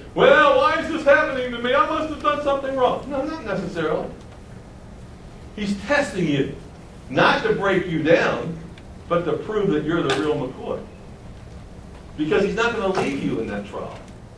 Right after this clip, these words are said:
He's not gonna leave you in that tribulation. He's gonna bring you through the trial and through the tribulation. And look what it says in verse twelve. "You have caused men to ride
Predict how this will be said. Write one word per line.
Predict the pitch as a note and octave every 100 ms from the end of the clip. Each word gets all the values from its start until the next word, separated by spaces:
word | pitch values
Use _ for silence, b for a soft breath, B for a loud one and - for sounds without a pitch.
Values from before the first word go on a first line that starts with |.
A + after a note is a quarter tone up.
| - - - -
He's | F#3+
not | A3 G#3+
gonna | G3+ F3
leave | G3 C#4 G3
you | D#3+
in | C#3
that | - -
tribulation. | C3+ - A2+ G#2+ - E3
He's | F3
gonna | F3+
bring | F#3 F#3+
you | F#3 F#3
through | - A#3 C#4 E3+
the | D3
trial | - - - - - - - - -
and | B2+ B2
through | B3+ C4
the | -
tribulation. | - B2 G2+ G2+ G3 - - - - - - - - - - -
And | E3
look | G3+ G3+
what | G3+ G3
it |
says | G3+ F#3+
in | F#3+
verse | F#3+ F#3
twelve. | G#3 F#3+ - - - - - - - -
"You | E3+ F3
have | -
caused | G3+ F#3+ G#3 G#3+ E3+
men | F#3 F#3+ G3+
to | F#3
ride | E3+ E3+ F3+ F3+ F3